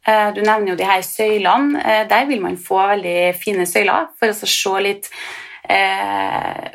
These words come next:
hva er det jeg kan forvente å få i folketrygd, basert på de, på den inntekten du har i dag, og når du skal gå av. Eh, hva er det som er spart hos arbeidsgiver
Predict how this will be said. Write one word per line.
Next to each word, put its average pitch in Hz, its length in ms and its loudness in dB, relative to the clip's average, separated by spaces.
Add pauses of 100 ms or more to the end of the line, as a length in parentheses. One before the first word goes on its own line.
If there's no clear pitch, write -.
hva 185 320 0
er 226 140 0
det 190 100 0
jeg 185 100 -4
kan 196 140 -6
forvente 180 480 -2
å 160 60 -12
få 180 380 2
i 175 220 -6
folketrygd, 190 680 -2 (560)
basert 185 400 -2
på 185 180 0
de, 180 360 -4 (380)
på - 60 2
den 185 140 4
inntekten 180 460 -2
du 175 80 -2
har 185 180 0
i 165 80 -6
dag, 196 320 0
og 180 400 2
når 175 260 -4
du 175 80 -4
skal 180 220 -4
gå 185 160 2
av. 294 220 2 (580)
Eh, 202 380 2 (180)
hva 190 240 2
er 240 60 -2
det 185 80 -6
som 185 200 -6
er 190 300 -2
spart 180 440 -2
hos 180 180 -8
arbeidsgiver 185 680 0